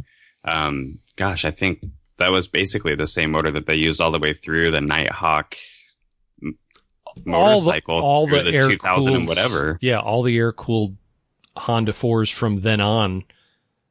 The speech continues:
Speaker 2: up until the eleven hundred they came out with in whatever that was, two thousand fourteen. Uh, that was new, but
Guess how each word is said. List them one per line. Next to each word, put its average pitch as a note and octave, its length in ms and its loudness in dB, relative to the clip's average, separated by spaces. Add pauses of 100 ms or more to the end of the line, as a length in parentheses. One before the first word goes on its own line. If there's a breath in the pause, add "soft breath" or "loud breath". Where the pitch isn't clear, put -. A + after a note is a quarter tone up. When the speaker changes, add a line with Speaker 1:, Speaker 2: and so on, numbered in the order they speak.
(440)
Speaker 2:
up D3 220 0
until B2 720 0
the A2+ 160 0
eleven A2+ 360 0
hundred A2 260 0
they G#2+ 100 0
came A2 240 -2
out G#2+ 240 -2
with G#2 260 -2
in G2 180 -2
whatever G2+ 280 0
that G2+ 180 -2
was, G2 200 -2
two A2 140 -2
thousand F#2+ 320 -2
fourteen. G#2 540 -2 (520 loud breath)
Uh, G#2 360 2 (920)
that B2 220 -2
was A2+ 180 -6
new, B2 280 2
but A2 200 -2